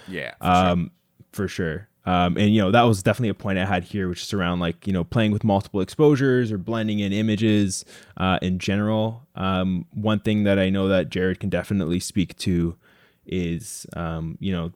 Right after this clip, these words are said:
Speaker 2: just the ability to do graphics and, and ads and posters. You know, you can get those images that you've, you know, done some work to, and now you can u-, start utilizing them to use online.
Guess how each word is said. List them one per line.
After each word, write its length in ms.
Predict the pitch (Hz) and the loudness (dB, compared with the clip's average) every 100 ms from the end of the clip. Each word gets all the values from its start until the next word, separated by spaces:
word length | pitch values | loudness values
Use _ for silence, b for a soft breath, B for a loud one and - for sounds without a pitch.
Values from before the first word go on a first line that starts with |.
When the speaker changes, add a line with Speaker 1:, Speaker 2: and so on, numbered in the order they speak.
| - | -8
Speaker 2:
just 200 | 113 - | -6 2
the 100 | 143 | 2
ability 320 | 101 104 104 | 4 2 2
to 80 | 90 | 0
do 180 | 92 85 | -4 -4
graphics 800 | - 95 - 90 76 - - | -2 -4 -2 -6 -6 -8 -6
and, 280 | 95 78 73 - B B | -4 -6 -8 -12 B B
and 140 | 95 | -6
ads 480 | 101 107 107 98 90 | -2 0 2 0 -4
and 120 | 92 | -8
posters. 440 | - 117 113 104 92 | -6 -6 -4 -6 -6
You 80 | |
know, 160 | 110 95 | -4 -4
you 120 | 98 117 | -2 -2
can 120 | 110 | 2
get 240 | 127 127 | 2 2
those 240 | 123 113 - | 2 2 2
images 680 | 110 107 107 104 95 - - B B B | 2 4 4 4 4 -2 -14 B B B
that 180 | 110 - | 0 2
you've, 480 | 98 98 95 90 - | 0 -2 -2 -6 -10
you 100 | - | -6
know, 120 | 101 92 | -4 -2
done 240 | 107 101 | 0 -2
some 220 | - 101 | -2 0
work 220 | 110 147 - | 2 2 2
to, 280 | - 143 | 4 6
and 140 | 139 110 | 6 4
now 160 | 107 | 2
you 120 | 104 101 | 2 0
can 160 | 101 | -2
u-, 100 | 92 | -4
start 200 | 85 104 | -4 -6
utilizing 720 | 87 110 110 104 95 95 95 | -4 -2 -2 0 0 -2 -4
them 160 | 90 87 | -4 -4
to 100 | 92 | -4
use 260 | 87 90 | -2 -2
online. 540 | 92 85 82 87 104 | -2 0 0 0 0